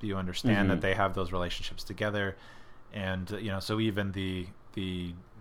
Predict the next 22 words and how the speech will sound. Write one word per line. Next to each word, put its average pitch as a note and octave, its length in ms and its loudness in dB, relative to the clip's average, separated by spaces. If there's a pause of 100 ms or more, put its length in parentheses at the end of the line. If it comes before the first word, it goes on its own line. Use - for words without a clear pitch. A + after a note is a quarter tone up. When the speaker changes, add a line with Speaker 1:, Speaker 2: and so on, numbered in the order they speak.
(260)
Speaker 1:
the, F#2 160 -8 (180)
the F#2+ 120 -6
jock, F#2 500 2 (400)
uh, E2+ 480 -4 (220)
ball A2+ 180 6
players F#2+ 500 0
aren't, F2+ 520 -4 (440)
aren't, F#2 280 0
like, E2+ 180 -2
stereotypical, F#2+ 880 0
like, E2 220 -4
jock - 340 2
bullies, E2+ 500 0
and F#2+ 220 -2
the F#2+ 40 0
nerds A2 680 2
or G#2 140 -2
the F2+ 80 -4
smart A2 340 4
kids F#2 260 -2
aren't, G2 220 2
like, F2+ 180 -2